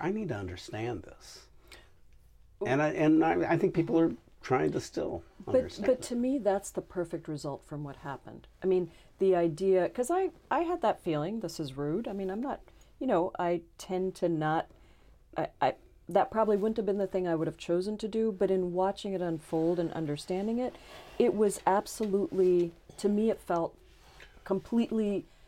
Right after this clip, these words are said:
Speaker 2: understandable and necessary. And, you know, the Black Lives Matter movement, it, it is a movement. It's not an organization as much as people would like to think of it as one.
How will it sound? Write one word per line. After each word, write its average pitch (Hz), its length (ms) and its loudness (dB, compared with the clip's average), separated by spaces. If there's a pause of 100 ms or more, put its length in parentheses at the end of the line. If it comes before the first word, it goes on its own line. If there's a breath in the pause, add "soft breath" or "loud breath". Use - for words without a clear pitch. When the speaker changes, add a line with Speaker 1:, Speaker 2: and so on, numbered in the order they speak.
(300 soft breath)
Speaker 2:
understandable 196 920 2
and 202 180 0
necessary. - 840 -4 (380 loud breath)
And, 185 420 2 (200)
you 214 120 0
know, 180 360 2
the 180 160 0
Black 220 360 0
Lives 214 220 2
Matter 202 540 0
movement, 196 760 -2
it, - 200 -4
it 180 140 0
is 220 120 0
a 208 60 0
movement. 185 460 -2
It's 175 160 -8
not 180 160 0
an 208 120 -2
organization 185 580 -2
as 160 100 -12
much 170 140 -6
as - 80 -18
people 170 280 -8
would 160 120 -4
like 160 180 -4
to 151 100 -6
think 240 300 -6
of 175 80 -2
it 165 60 -2
as 151 120 -4
one. 151 260 -4